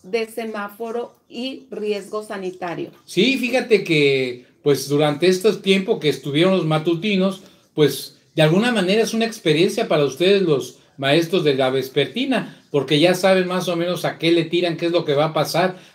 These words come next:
Speaker 2: Platícanos qué es lo que va a pasar, mi querida Flor.
Speaker 1: Pues mira, Jorge, van a llegar los estudiantes. Generalmente se están citando ocho, nueve estudiantes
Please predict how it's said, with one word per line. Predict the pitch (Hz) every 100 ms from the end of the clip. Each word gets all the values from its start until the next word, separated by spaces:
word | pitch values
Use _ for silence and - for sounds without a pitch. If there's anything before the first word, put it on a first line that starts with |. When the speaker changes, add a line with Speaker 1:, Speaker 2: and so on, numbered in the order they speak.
| -
Speaker 2:
Platícanos | 160 160 220 214 190
qué | 214
es | 220
lo |
que | 185 175
va |
a | 196
pasar, | 202 - 247
mi | 254
querida | 247 247 226
Flor. | 254 254 - _ _ _ _
Speaker 1:
Pues | 302 311
mira, | 302 294 277
Jorge, | 269 240 240
van | 226 240
a | 302
llegar | 285 247 240
los | 269
estudiantes. | 269 - 220 214 202 208 220 277 269 _ _ _ _ _
Generalmente | 247 226 214 220 254 262 262 269 285
se | 247
están | 226 220 214
citando | 247 - 233 233 240 247 - _
ocho, | 240 262 262 - 311 311 _
nueve | 226 226 226 254
estudiantes | 254 - 214 208 208 214 233 -